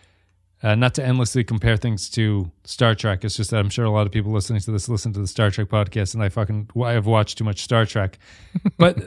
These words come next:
<laughs> one of the things that Deadwood does, like, really strongly, I think, and is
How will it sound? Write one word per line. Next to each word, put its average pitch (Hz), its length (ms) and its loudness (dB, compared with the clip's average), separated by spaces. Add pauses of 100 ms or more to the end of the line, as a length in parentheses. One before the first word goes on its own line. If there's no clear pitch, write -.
<laughs> - 240 -10
one 202 180 4
of 294 140 2
the 220 60 -4
things 190 280 0
that 135 160 0
Deadwood 139 480 2
does, 113 480 2
like, 107 260 0
really 180 540 2
strongly, 127 640 2
I 110 80 2
think, 107 520 -4 (100)
and 123 280 2
is 120 680 0